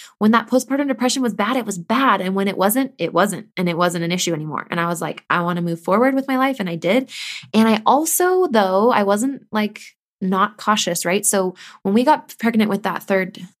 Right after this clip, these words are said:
baby, who was born in the fall of twenty seventeen, which I'll talk about in a minute, I approached it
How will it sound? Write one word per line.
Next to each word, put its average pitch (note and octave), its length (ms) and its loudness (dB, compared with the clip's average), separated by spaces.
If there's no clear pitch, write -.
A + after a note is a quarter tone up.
baby, F#3 500 -2
who G3 80 4
was F3+ 140 -2
born F3+ 560 0
in E3+ 240 -2
the D#3 60 -4
fall E3+ 320 2
of E3 80 -4
twenty E3+ 180 -2
seventeen, D#3+ 580 -4
which D#3+ 120 -4
I'll D#3+ 80 -2
talk - 220 -6
about E3+ 200 -2
in E3+ 60 -6
a E3 40 -2
minute, D#3+ 260 -6
I G3 120 2
approached A3 720 0
it - 220 -4